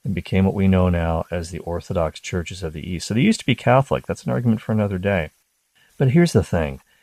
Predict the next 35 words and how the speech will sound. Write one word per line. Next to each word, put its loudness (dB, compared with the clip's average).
If 6
the 0
church 4
Jesus 6
founded 2
had -2
stopped 2
existing -2
or -4
stopped, 0
you -16
know, -20
failed 6
to -2
teach 4
the -4
truth, 2
then 6
that 6
would 6
mean 8
that 6
Jesus 0
failed 2
his -2
promise 2
and 6
that 4
the 4
gates 4
of 2
hell 4
would 2
have -2
prevailed, 0